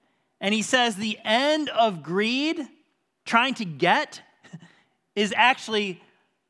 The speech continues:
that you lose, that you, that you actually have nothing, that you will come to poverty. And even if it's not financial poverty, it might be poverty of relationships. All of us in the room, we've seen how greed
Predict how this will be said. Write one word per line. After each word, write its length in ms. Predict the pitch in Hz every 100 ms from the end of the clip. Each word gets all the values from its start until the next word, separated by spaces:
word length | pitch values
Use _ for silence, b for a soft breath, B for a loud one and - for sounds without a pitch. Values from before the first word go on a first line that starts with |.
| _ -
that 140 | 208
you 140 | 185
lose, 460 | 180 202 202 135 -
that 140 | 214 208
you, 300 | 226 233 220
that 140 | 226
you 120 | 226
actually 560 | 226 254 - 262 226 - B
have 520 | - 254 254 233 185 - _
nothing, 520 | 190 269 269 226 196
that 160 | 208 202 B B
you 160 | 208 262
will 160 | 240
come 420 | 233 269 277 285 247
to 120 | 220
poverty. 600 | - 247 262 247 208 202
And 200 | 202 214 B B -
even 240 | 269 285
if 140 | 247
it's 160 | 226 -
not 280 | 247 214 -
financial 520 | 208 208 233 285 254
poverty, 480 | - 196 180 170 196
it 40 |
might 260 | 202 196 190
be 120 | 190
poverty 540 | - 202 220 233 240
of 80 | 226
relationships. 760 | 233 226 240 214 220 - 147 - B B
All 240 | 202 262 311
of 120 | 233
us 140 | -
in 120 | 226
the 80 | 208
room, 280 | 214 240 185
we've 200 | 220 220
seen 380 | - 285 302 214
how 240 | 175 233
greed 480 | 170 156 254 226